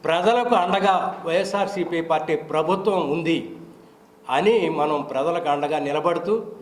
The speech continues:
కూటమి ప్రభుత్వం ముఖ్యంగా చంద్రబాబు నాయుడు గారు ఇచ్చిన హామీలు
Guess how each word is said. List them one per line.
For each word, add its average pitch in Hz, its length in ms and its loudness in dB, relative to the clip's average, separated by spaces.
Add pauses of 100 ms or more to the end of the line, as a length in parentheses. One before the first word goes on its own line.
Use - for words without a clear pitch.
(640)
కూటమి 190 340 2
ప్రభుత్వం 180 540 0
ముఖ్యంగా 170 420 0 (120)
చంద్రబాబు 190 460 2
నాయుడు 165 340 2
గారు 135 200 -2 (1400)
ఇచ్చిన 226 300 0
హామీలు 190 440 2